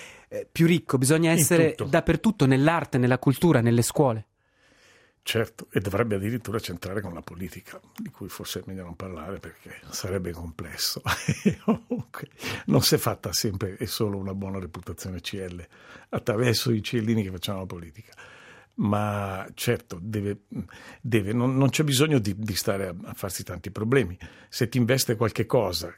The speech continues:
Speaker 2: che ti senti che ti prende nel profondo e ti cambia nel profondo, ti mette davanti a una prospettiva di vita nuova, ti dà una, una, una certezza,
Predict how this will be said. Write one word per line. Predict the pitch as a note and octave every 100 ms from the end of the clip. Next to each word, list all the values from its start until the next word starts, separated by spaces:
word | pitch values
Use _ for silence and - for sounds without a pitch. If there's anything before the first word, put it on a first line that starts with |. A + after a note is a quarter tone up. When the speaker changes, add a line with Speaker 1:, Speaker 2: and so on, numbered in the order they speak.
| _
Speaker 2:
che | - F2
ti | A2 F#2+ _ _ -
senti | - - D3+ C#3+ A#2
che | G2+
ti | G2
prende | G#2 A2+ B2
nel | G2
profondo | F#2 F#2 - B2+ G#2+ F2+ F2+
e | F2
ti | G2+
cambia | - G#2 G#2+ G#2
nel | G2+
profondo, | G2+ F#2+ A2 F#2+ E2 E2+
ti | -
mette | G2 F#2+ G2
davanti | F2+ G2+ F2+ F2+
a |
una | F2
prospettiva | - G2+ - F2+ - G2
di | F2+
vita | G2 - F2+
nuova, | F#2+ F#2+ D2+ - - _
ti | A2+
dà | G#2 C#3+
una, | A2 F2 - - - - -
una, | A2 G#2 -
una | G#2+ G2 _
certezza, | - G#2 - A#2 F#2+ - G2